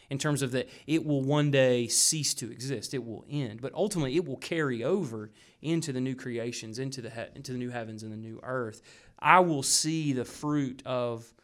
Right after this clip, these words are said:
of my work one day. We, we can talk a little bit more about that in, in, in the beginning.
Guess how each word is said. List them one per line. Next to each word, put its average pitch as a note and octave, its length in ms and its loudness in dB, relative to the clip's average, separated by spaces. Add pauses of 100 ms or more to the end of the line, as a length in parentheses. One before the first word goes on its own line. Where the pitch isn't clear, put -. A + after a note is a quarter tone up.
(440)
of B2+ 280 0
my A#2 180 -4
work A#2 300 -4
one A#2+ 80 -2
day. A2+ 80 -2
We, F3+ 160 2
we G#3 100 -4
can F#3+ 100 2
talk E3 180 4
a - 20 4
little C#3+ 160 4
bit C3+ 140 -2
more C3 180 2
about A#2+ 220 0
that B2 180 0
in, A#2 240 -10
in, C3 340 -4
in C#3 180 -2
the A#2+ 80 -4
beginning. A#2+ 420 -2